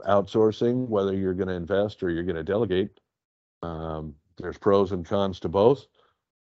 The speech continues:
but we find out there a lot of times when we're trying to figure out whether I should outsource or whether I should do it myself, it comes down to cost of what it really costs to do it yourself, and then against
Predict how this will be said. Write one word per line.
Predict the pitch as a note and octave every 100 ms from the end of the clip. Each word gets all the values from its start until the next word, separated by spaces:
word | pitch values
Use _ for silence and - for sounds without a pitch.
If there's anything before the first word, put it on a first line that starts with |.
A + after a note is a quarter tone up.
| _
but | F2 F2+ -
we | F2 F#2+
find | A#2 A2 A2
out | G#2 G2+
there | A2+ A2 G#2+ F#2+ -
a | F#2
lot | F#2+
of | G2
times | G2 G2+ F#2+
when | G2+
we're | F2
trying | - G2 F#2
to | - G2 F#2 E2 - -
figure | G2+ G2 F#2+
out | F2
whether | F2+ G#2+ G#2+
I | G2
should | F2 F#2
outsource | F#2 F2 - F#2+ F#2 F2+
or | F#2 F2+ E2+ _ _ _ _ _
whether | G2 G2+ G2
I |
should | F#2 F#2+ E2+
do | G#2
it | E2
myself, | E2+ D#2+ F#2 E2+
it | -
comes | - F2
down | - E2
to | D#2
cost | - E2 D#2+ D2+
of | D2 - _ _ _ _ -
what | G#2
it | F#2
really | G2 G#2+
costs | F#2 F#2 E2+ -
to | E2+
do | F2+
it | E2+ -
yourself, | - D#2+ - E2+ D#2 - _ _ _ _ _ _ _ -
and | F#2+
then | F#2+ E2+ - _ _
against | F#2+ F2+ E2+ E2+ D#2+ -